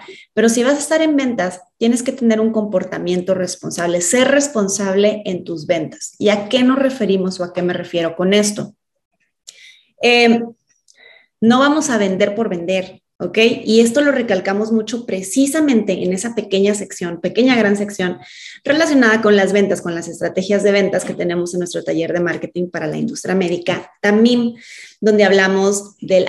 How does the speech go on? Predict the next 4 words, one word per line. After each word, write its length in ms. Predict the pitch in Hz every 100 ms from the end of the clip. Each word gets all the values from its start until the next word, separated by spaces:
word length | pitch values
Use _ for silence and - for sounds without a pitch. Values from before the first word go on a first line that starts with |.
| 190
upselling, 720 | 196 - 247 233 220 220 214
hablamos 580 | 170 165 165 170 175 170
del 200 | 165 -
cross-selling, 840 | 185 180 233 233 233 196 220 247